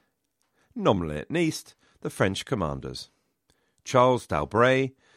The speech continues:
and our friend Boucicault, the Marshal of France. Whether you remember it or not, you have heard of the Albret family.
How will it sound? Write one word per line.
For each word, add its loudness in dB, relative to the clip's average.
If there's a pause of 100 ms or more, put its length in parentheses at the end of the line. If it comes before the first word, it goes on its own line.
(220)
and 4
our 12
friend 0 (220)
Boucicault, -6 (360)
the -6
Marshal -2
of -12
France. -12 (1800)
Whether 2
you 4
remember 4
it 0
or 0
not, 2
you 0
have -2
heard 6
of -2
the -4
Albret -4
family. 0